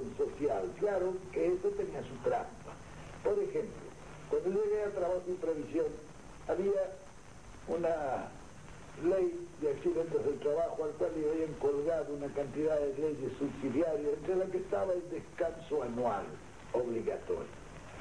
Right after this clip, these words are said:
Y existía una ley que obligaba al descanso anual, sin darle a los obreros un descanso por año. Pero ¿qué es lo que ocurría? No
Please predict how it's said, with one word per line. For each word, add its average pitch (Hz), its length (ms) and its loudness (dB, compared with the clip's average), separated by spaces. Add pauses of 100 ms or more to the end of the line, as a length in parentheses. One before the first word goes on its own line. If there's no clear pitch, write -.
(260)
Y 202 40 6
existía 220 520 0
una 180 240 2
ley 208 240 2
que 175 80 0
obligaba 151 720 2
al 123 140 0
descanso 107 720 0 (460)
anual, - 420 0 (480)
sin 180 180 2
darle 175 300 2
a - 100 0
los - 160 -2
obreros 143 480 2 (560)
un 151 80 -2
descanso 135 440 0
por - 200 0
año. - 160 -4 (160)
Pero - 240 4
¿qué 220 60 2
es 220 120 4
lo - 140 0
que 220 80 2
ocurría? 220 480 2 (880)
No 214 140 4